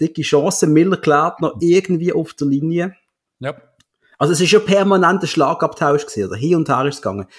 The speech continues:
Speaker 1: Das ist schon Unterhaltung pur gewesen eigentlich.
Speaker 2: Ein riesen Match für mich. Ich ha-, ja, hat mir richtig gefallen.
Speaker 1: Dicke Chancen noch vom Von Moos, auch richtig dicke Chancen von Von Moos, muss ich sagen.
Speaker 2: Ja.
Speaker 1: Gut ausgespielt von Sankt Gallen, Lindner krallt ihn aber.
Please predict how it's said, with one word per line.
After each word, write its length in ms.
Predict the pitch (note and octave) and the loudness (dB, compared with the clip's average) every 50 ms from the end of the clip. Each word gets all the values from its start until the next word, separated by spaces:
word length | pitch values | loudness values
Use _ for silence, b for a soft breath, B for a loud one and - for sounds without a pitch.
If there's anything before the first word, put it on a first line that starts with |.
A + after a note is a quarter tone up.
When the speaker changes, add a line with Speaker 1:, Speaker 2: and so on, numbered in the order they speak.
| b b | b b
Speaker 1:
Das 120 | b D#3+ E3 | b 0 0
ist 80 | D3 - | 0 2
schon 180 | - D#3 D3 | 2 2 2
Unterhaltung 640 | D3+ D3+ D3 D3 C#3+ - C3 C3 C#3 C#3 D3 C#3 - | 2 0 0 0 0 0 0 0 0 -2 -6 -12 -12
pur 240 | - - C#3+ C#3+ D#3+ | -8 -6 -6 -6 -6
gewesen 240 | - - E3 C#3 G#2 | -6 -2 0 0 0
eigentlich. 260 | F#2 - - G#2 B2 | -2 -4 -8 -6 -6
Speaker 2:
Ein 60 | C3+ | -6
riesen 300 | A2+ A#2+ C3 B2+ - G#2+ | -6 -6 -8 -10 -10 -12
Match 260 | G#2+ A2 A2+ - - | -12 -12 -14 -14 -16
für 80 | - G2 | -18 -18
mich. 180 | G2+ F#2 F#2 G2+ | -18 -18 -18 -18
Ich 100 | - - | -14 -12
ha-, 300 | C3 C3+ C3 C3 C3 C#3+ | -10 -10 -8 -10 -10 -12
ja, 360 | D3 C3+ B2 A2+ - - _ - | -12 -12 -12 -14 -14 -18 _ -14
hat 160 | C3+ C#3 C3+ | -14 -12 -8
mir 60 | C3+ | -6
richtig 280 | C3+ C#3 C3 - C3 B2+ | -6 -6 -6 -8 -12 -14
gefallen. 340 | - - G2 G2 G2+ G2+ F2 _ _ _ _ _ _ _ _ _ _ - | -14 -14 -16 -16 -18 -18 -20 _ _ _ _ _ _ _ _ _ _ -2
Speaker 1:
Dicke 180 | E3+ F#3 - F3 | -2 -2 -2 0
Chancen 380 | - - D#3 D#3+ F3 - E3+ | 2 2 4 4 2 2 0
noch 80 | E3 D3+ | 0 0
vom 120 | - C3+ | 0 0
Von 220 | C3+ - C3+ C#3 E3 | 0 0 0 0 2
Moos, 320 | E3+ F3 A3 A3+ - - | 2 0 0 0 -2 -4
auch 240 | A2+ G#2 G#2+ G#2 A2 | -6 -4 -4 -4 -4
richtig 380 | B2 C#3 C#3 - - F3 - | -4 -4 -4 -6 -10 -10 -8
dicke 240 | - F#3 F3+ - F3 | -6 -8 -8 -8 -6
Chancen 360 | - - E3 E3+ E3 - E3+ D#3+ | -6 -4 -4 -4 -6 -8 -12 -14
von 80 | E3+ E3 | -10 -6
Von 160 | F3 E3+ F3 | -6 -4 -4
Moos, 180 | F3 F#3 F3+ - | -4 -6 -6 -4
muss 100 | F3+ F3 | -6 -4
ich 60 | E3+ | -4
sagen. 280 | F3 F3 E3+ F3 G#3 - | -4 -4 -4 -6 -8 -10
Speaker 2:
Ja. 60 | b b b b b | b b b b b
Speaker 1:
Gut 160 | b F3 F3 E3+ | b 2 2 2
ausgespielt 380 | F3+ - F#3+ - - F3 E3 | 0 -6 -4 0 0 0 0
von 80 | - D#3 | 0 -2
Sankt 220 | D#3 D3+ D3 D3 | -2 0 0 2
Gallen, 360 | D3+ C#3+ D3 F3 F#3+ F3+ D3 | 2 2 4 4 2 2 4
Lindner 540 | D3+ C#3+ D3+ D#3+ F#3 F#3+ - F#3 F#3 E3+ D#3 - | 4 4 4 4 2 2 0 -2 -2 -2 -2 -4
krallt 500 | - - - C3+ B2+ C3 C3+ E3+ F3+ - | -6 -6 -6 -2 0 2 2 2 0 -2
ihn 100 | G3 F#3 | -6 -4
aber. 360 | D#3 E3+ F3 F3+ G#3+ A#3 A3+ | -2 -2 0 0 0 -2 -2